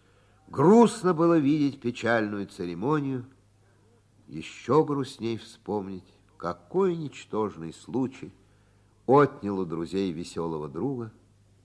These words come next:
у нас лучшего поэта. Вот подробности несчастного происшествия. Язык наш, враг наш.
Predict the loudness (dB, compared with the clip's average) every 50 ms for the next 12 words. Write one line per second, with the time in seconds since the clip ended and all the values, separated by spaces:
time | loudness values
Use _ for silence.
0 | _ -18 -16 -12 -10 -10 -10 -10 -12 -14 -20 -20 -20 _ _ -20 -14 -10 -8 -8
1 | -8 -8 -10 -14 -16 -16 -18 -18 -18 -16 -14 -12 -12 -12 -14 _ _ _ _ _
2 | _ _ _ _ _ _ _ _ _ _ _ -2 0 2 2 0 -2 -6 -10 -8
3 | -6 -2 0 0 0 0 -2 -4 -10 -12 -14 -16 -16 -16 -16 -16 -18 -16 -14 -14
4 | -14 -14 -16 -10 -6 -6 -6 -6 -6 -10 -18 -18 -18 -18 -18 -16 -16 -14 -14 -14
5 | -16 -14 -12 -12 -12 -12 -14 -18 -20 -20 -20 -20 _ _ _ _ _ _ _ _
6 | _ _ _ _ _ _ _ _ _ _ _ -10 -6 -6 -4 2 6 10 10 10
7 | 10 8 6 2 0 0 0 -2 -2 2 4 4 6 6 4 2 0 -4 -12 -12
8 | -12 -12 -12